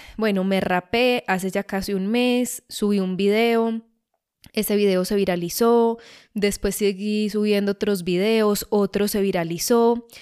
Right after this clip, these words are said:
y a raíz de esa viralización empecé a recibir un montón de atención de ojos nuevos, ojos que, que no me conocen, ojos que no tienen ni idea quién soy yo,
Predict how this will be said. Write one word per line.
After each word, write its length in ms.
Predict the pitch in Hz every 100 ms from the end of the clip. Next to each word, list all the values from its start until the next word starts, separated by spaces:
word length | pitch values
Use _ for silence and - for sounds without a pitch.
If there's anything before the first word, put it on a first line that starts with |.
| - - - _
y 180 | 233 254
a 100 | 240
raíz 440 | 247 247 247 226
de 220 | 262 277
esa 240 | 277 269 262
viralización 1500 | 202 269 262 254 247 233 247 226 269 247 196 196 269 320 - _ _ _ _ _ _ -
empecé 500 | 220 220 214 208 196
a 40 |
recibir 460 | 202 233 220 220 180
un 160 | 202 202
montón 500 | 208 233 214 240 226
de 80 | 226
atención 880 | 226 226 220 - 240 185 175 226 -
de 180 | 180 190
ojos 300 | 185 190 190
nuevos, 560 | 202 220 233 240 240 -
ojos 240 | 196 185 -
que, 220 | 208 190 -
que 100 | 196
no 80 | 180
me 140 | 185
conocen, 680 | - 180 214 226 233 226 226 - -
ojos 300 | 208 202 196
que 100 | 226
no 100 | 196
tienen 300 | 202 202 208
ni 100 | 196
idea 240 | 185 175 185
quién 260 | 202 190
soy 200 | 190 185
yo, 400 | 165 214 233 233